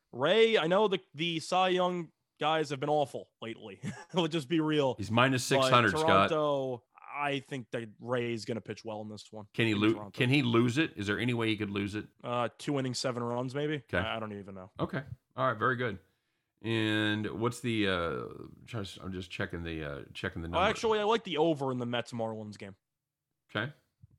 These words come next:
Speaker 2: Sig-
Speaker 1: I know both offenses are awful, but the pitching stat,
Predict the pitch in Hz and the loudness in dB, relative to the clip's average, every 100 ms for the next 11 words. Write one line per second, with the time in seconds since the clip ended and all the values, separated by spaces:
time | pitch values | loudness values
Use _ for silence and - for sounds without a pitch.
0 | _ - - 104 175 208 170 196 165 160 | _ -14 -10 0 2 4 4 4 4 2
1 | 165 151 131 127 135 - 147 123 117 _ | 0 -4 -2 2 2 2 -2 -2 -6 _
2 | 120 - 165 - 123 - 127 | -8 -6 -6 -6 -8 -6 -4